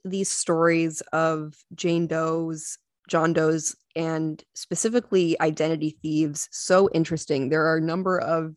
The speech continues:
examples of people who are deceased and either went as far as to steal a dead person's identity, or they just did everything possible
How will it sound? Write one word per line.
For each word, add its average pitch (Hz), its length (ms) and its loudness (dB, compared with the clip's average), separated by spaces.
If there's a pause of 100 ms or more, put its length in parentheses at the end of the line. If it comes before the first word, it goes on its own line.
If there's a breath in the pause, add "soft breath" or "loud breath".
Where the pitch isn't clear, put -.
(120)
examples 160 840 -2 (140)
of - 140 -4
people 233 260 0
who 190 140 0
are 175 140 6
deceased 170 680 -2 (100)
and 156 320 0
either 170 320 4
went 175 220 2
as 185 160 -2
far 170 320 2
as 165 160 -4
to 160 100 -10
steal 180 840 0 (320)
a 180 60 -2
dead 165 260 0
person's 175 460 -6
identity, 233 680 -2 (460)
or 208 420 6
they 196 180 0
just 180 240 -4
did 175 160 -2 (200)
everything 190 480 0
possible 165 840 -2